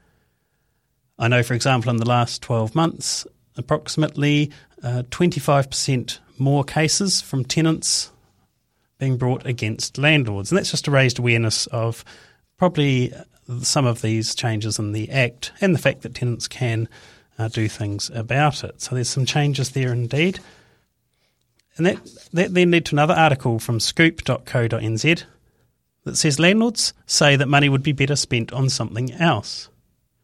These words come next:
So the government used the housing announcements in March twenty-third as its main avenue for legislation relating to rental properties, but it still set aside that eighty million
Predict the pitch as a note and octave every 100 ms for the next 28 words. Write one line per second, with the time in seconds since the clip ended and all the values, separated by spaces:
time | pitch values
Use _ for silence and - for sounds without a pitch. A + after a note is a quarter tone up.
0 | _ _ _ _ _ _ - C3+ C#3+ F#3
1 | F#3 F3+ D3 D#3 D3+ - B2+ A#2+ D3 B2+
2 | C3 A#2 C3 C#3 D3 - - - A#2+ A#2+
3 | B2 - - A#2 G#2 - A#2 B2+ A#2 -
4 | - - - C#3 D#3 F#3+ D#3 D#3+ C#3+ C#3
5 | C3 B2 B2 - D3 D3+ - A#2 A2+ -
6 | A2+ - A2+ G#2 - B2 C3 C#3+ D#3+ -
7 | _ _ _ _ _ C#3 C3 - E3 -
8 | D#3 - D#3 C#3+ B2+ A#2+ A#2 A#2+ A2+ G#2
9 | G2+